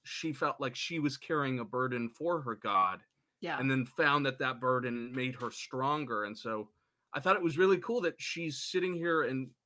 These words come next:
Speaker 1: a-, as old as this is, she's sitting there and she's talking about, you know, religious doubt and trying to find religion through, through, you know, the struggle of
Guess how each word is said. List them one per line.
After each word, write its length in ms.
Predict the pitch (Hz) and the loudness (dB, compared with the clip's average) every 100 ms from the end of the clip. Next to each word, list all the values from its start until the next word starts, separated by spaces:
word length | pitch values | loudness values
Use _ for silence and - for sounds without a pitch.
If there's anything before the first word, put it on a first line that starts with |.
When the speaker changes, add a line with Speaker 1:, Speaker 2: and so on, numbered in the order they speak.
| - | -4
Speaker 1:
a-, 220 | 143 - | -4 2
as 160 | 156 143 | 2 2
old 340 | 151 185 208 | 2 4 4
as 160 | 202 160 | 0 0
this 220 | 190 - | -2 0
is, 160 | 208 156 | 0 -2
she's 340 | - 165 131 | -4 -6 -6
sitting 260 | - 180 175 | -4 -2 -2
there 120 | 160 | -2
and 100 | 135 | -2
she's 240 | - 135 | -4 -10
talking 440 | - 147 160 165 147 | -6 -4 -4 -4 -4
about, 320 | 135 127 - _ _ _ _ - | -2 -2 -4 _ _ _ _ -2
you 120 | 147 | 2
know, 100 | 143 | 2
religious 600 | 117 135 131 147 151 143 | 2 0 2 0 -2 -6
doubt 380 | 135 135 139 - | 0 0 0 -4
and 200 | 127 123 | -10 -8
trying 360 | 117 139 135 135 | -8 -4 -2 -4
to 100 | 131 | -6
find 560 | 123 131 131 127 123 117 | -8 -2 -2 0 -4 -6
religion 640 | 120 123 120 127 117 113 107 | -4 -4 -4 -4 -6 -6 -10
through, 500 | 120 123 123 120 107 - - | -8 -4 -4 -6 -10 -16 -12
through, 480 | 123 123 120 117 117 | -6 -6 -4 -8 -10
you 100 | 113 | -10
know, 240 | 110 107 107 _ 120 | -8 -8 -10 _ _
the 120 | 135 | -8
struggle 760 | 127 - 139 139 131 123 117 107 | -6 -6 0 2 2 0 -4 -6
of 320 | 110 113 - | -6 -6 -8